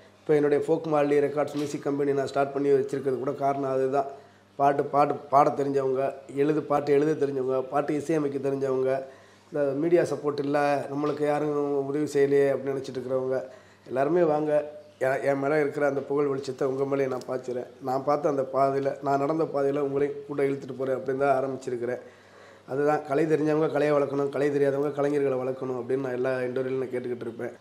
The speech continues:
அதே மாதிரி, ஒரு முடியலையா, நம்ம எதுவுமே பண்ண முடியலையா, அழகா ஒரு ஆதரவற்றோர் மு-, முதியோர் இல்லத்தை ஆரம்பிச்சு உட்காந்துட்டு, நம்மளால அப்பா அம்மாவை தான் சா-,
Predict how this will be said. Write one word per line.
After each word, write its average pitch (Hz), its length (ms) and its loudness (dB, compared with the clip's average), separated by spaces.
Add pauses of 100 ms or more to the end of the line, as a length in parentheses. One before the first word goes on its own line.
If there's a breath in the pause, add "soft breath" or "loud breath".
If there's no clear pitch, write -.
அதே 170 140 4
மாதிரி, 170 460 2
ஒரு 160 240 4 (420)
முடியலையா, 165 400 8
நம்ம 156 180 4
எதுவுமே 156 340 4
பண்ண 151 140 2
முடியலையா, 139 540 2 (240)
அழகா 143 340 2
ஒரு 135 600 2
ஆதரவற்றோர் 139 520 2 (280)
மு-, 127 400 -2
முதியோர் 139 220 0
இல்லத்தை 139 320 0
ஆரம்பிச்சு 135 380 0
உட்காந்துட்டு, 131 380 -2 (720 loud breath)
நம்மளால 151 400 6 (220)
அப்பா 151 180 0
அம்மாவை 156 240 4
தான் 143 220 2
சா-, 143 340 2